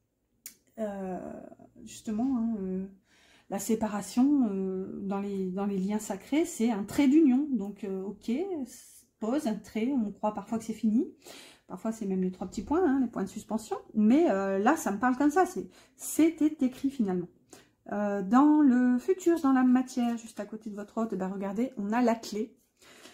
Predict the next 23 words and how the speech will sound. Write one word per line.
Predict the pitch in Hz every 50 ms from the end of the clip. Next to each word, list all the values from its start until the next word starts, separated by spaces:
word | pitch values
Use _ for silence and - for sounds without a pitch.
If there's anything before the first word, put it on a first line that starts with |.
| - _ _ -
La | 208 196 208
clé | 202 - - 208 220 262 330 403 427 -
qui | - - 240
se | 233 - -
retrouve | 220 196 214 214 208 - - 214 214 214 196 185
du | 185 190
coup | - - 214
dans | 202 196 190
la | 190
maison | 196 196 190 190 190 190
de | 196 190 185 254
la | 302 277 240 220
faux. | - - - 214 190 196 240 302 359 -
Et | - 233 220
encore | 196 185 - - 202 196
une | 196 190
fois, | 190 - - 214 202
ça | - - 196
renforce | 185 190 196 - - - 415 440 427 - -
en | 214 190
fait, | - - 180 180 -
hein, | 190 190 196
cette, | 190 - 196 185 185 -